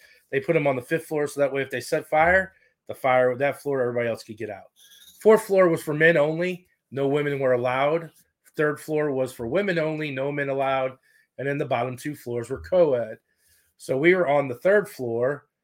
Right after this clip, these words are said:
um, and we had women in the rooms, and where the guys were standing in the hallway, and we were just asking questions and things to do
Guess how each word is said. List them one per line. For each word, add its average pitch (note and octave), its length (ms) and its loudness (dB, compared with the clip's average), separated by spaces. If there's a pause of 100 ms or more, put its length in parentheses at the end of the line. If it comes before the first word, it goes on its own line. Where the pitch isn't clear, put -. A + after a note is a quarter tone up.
(440)
um, B2 460 0 (160)
and C3+ 80 -8
we C#3 80 0
had C3 280 2
women C#3+ 260 -2
in D3 140 -2
the E3+ 100 0
rooms, D3 560 -6 (160)
and B2 120 -6
where B2+ 100 -6
the A#2+ 60 -10
guys C3 300 4
were C3+ 80 -6
standing C3+ 300 -2
in D3 80 -4
the E3+ 100 0
hallway, B2+ 560 0 (480)
and C3 380 0
we C3 140 -2
were C3+ 100 0
just C3+ 320 -6
asking C3+ 400 -4
questions C3+ 520 -2
and B2 140 -8
things B2+ 260 -8
to C3+ 80 -6
do A#2+ 380 -2